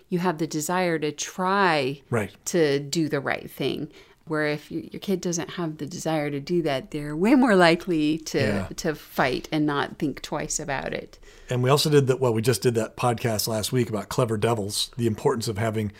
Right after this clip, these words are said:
Speaker 2: values and morals integrated into whatever goals you're making for yourself and, and the, the education you're giving your children. And then we also have the podcast, Six Ways to Create a Healthy, Balanced Meal of Habits,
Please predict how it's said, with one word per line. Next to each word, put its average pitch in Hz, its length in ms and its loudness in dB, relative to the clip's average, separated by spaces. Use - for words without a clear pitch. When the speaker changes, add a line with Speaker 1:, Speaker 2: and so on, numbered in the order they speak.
Speaker 2:
values 117 560 2
and 104 100 -4
morals 113 460 2
integrated 123 540 2
into 113 680 0
whatever 117 280 0
goals 113 380 2
you're 104 80 -4
making 107 520 -2
for 113 140 -6
yourself 101 480 -2
and, 107 160 -4
and 107 220 -4
the, 107 120 0
the 113 160 0
education 117 560 -2
you're 104 120 -6
giving 123 340 0
your 104 100 -2
children. 95 500 -4
And 139 140 4
then 139 80 6
we 143 80 8
also 156 200 8
have 151 80 6
the 139 60 4
podcast, 127 760 4
Six - 300 4
Ways 135 240 6
to - 100 -4
Create 131 280 2
a 117 80 4
Healthy, 135 440 4
Balanced 123 520 0
Meal 120 260 2
of 98 100 -4
Habits, - 540 -2